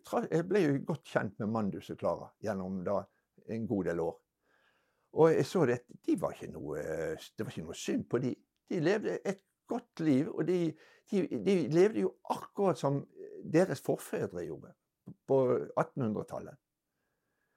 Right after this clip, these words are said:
Så dette her, eh, det, det kan ikke være så gale som, som det ble sagt. Så, eh, jeg satte meg ned,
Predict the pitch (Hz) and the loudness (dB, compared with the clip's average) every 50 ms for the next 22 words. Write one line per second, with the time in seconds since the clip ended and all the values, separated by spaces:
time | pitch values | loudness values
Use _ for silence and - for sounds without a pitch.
0 | _ _ _ _ _ _ _ _ _ _ _ - - 160 180 214 226 226 156 147 | _ _ _ _ _ _ _ _ _ _ _ 0 2 4 6 4 4 4 4 4
1 | 160 156 143 127 127 127 123 117 110 113 113 131 156 151 113 117 131 151 139 - | 4 4 4 4 4 4 4 4 4 4 4 4 2 2 2 2 0 0 -2 0
2 | - 185 165 - - 95 87 117 113 123 113 - - - 127 107 90 87 92 104 | -2 -4 -4 -2 -2 -2 0 0 0 0 -2 -4 0 2 2 2 4 2 2 2
3 | 107 101 95 - - 85 90 92 90 85 - - - 87 82 78 78 78 80 80 | 2 0 -2 -4 -6 -6 -6 -6 -8 -10 -10 -8 -8 -8 -6 -6 -6 -6 -6 -4
4 | 82 80 82 80 67 - - - - _ _ _ _ _ _ _ _ _ _ _ | -6 -6 -6 -8 -10 -12 -12 -14 -16 _ _ _ _ _ _ _ _ _ _ _
5 | _ _ _ _ _ _ _ _ _ _ _ _ _ _ _ _ _ _ _ _ | _ _ _ _ _ _ _ _ _ _ _ _ _ _ _ _ _ _ _ _
6 | _ _ _ _ _ _ - 180 185 190 185 180 175 175 175 170 147 139 - - | _ _ _ _ _ _ 6 8 10 10 12 10 10 10 8 6 4 0 -6 -14
7 | _ _ _ _ _ _ _ _ _ _ _ _ _ _ _ _ _ _ _ - | _ _ _ _ _ _ _ _ _ _ _ _ _ _ _ _ _ _ _ -4
8 | 139 - 165 - - 151 147 156 160 202 - | 0 2 2 2 2 2 2 2 2 0 -2